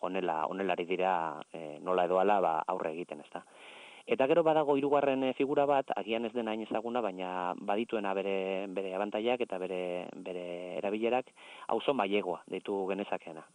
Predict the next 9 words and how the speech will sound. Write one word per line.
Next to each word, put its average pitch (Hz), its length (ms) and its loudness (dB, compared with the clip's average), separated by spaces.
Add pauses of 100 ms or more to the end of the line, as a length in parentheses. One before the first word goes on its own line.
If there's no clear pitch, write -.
(100)
Eta 92 320 -4
kasu 107 220 -2
horretan 110 260 0
dirua 107 300 2
ez - 20 -4
da, 104 140 2 (180)
ez 101 140 -4
da 98 100 -2
ematen, 127 380 0